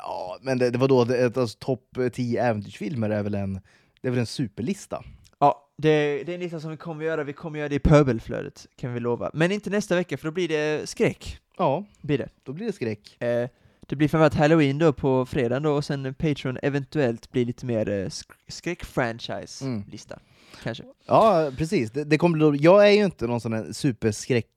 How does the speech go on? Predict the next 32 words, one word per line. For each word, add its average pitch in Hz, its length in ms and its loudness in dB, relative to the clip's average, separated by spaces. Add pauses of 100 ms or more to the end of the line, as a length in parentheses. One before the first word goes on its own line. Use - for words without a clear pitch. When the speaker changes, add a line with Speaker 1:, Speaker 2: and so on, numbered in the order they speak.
(200)
Speaker 1:
eh, 107 280 2
liksom, 101 220 -4
filmskonsument. 101 1300 -4 (600)
Så 139 100 4
att, - 180 2
Speaker 2:
Nej. 135 120 8
Speaker 1:
det, 147 160 6
det 147 80 4
blir 156 120 4
kul 208 400 4
att 156 100 2
se 131 200 2
vad 127 140 4
du 120 80 2
tycker - 380 0
om 117 320 6
mina 151 260 4
val, - 320 -2
tänker - 300 -12
jag. - 100 -14 (240)
Speaker 2:
Ja, 160 360 0
Speaker 1:
Eh. 196 60 -2
Speaker 2:
men 202 280 -4
jag 170 240 2
är - 40 -4
mer 180 240 0
fascinerad 160 400 -2
av 143 60 -4
dina 156 200 -4
val 165 180 -2
då, 147 160 0 (200)
faktiskt. - 400 -14